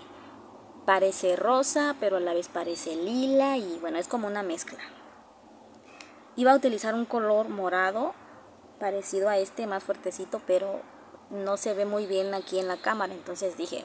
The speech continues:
"Voy a utilizar un, un color claro para que se vea bien el,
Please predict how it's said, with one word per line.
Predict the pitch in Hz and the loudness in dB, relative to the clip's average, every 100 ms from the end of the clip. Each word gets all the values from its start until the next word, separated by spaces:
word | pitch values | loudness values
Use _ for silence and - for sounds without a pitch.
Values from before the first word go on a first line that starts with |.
| - | -4
"Voy | 180 196 | 2 2
a | |
utilizar | 202 220 214 208 | 2 -4 -4 -4
un, | 214 - | -6 -8
un | 208 | -6
color | - 240 214 - | 0 2 2 0
claro | 233 214 220 339 - | 2 2 2 -4 -6
para | - - | -8 -8
que | - | -8
se | - 170 | -4 -4
vea | 160 170 185 | -2 -2 -2
bien | 180 175 180 - - | 0 -2 -4 -8 -6
el, | 170 160 | -6 -4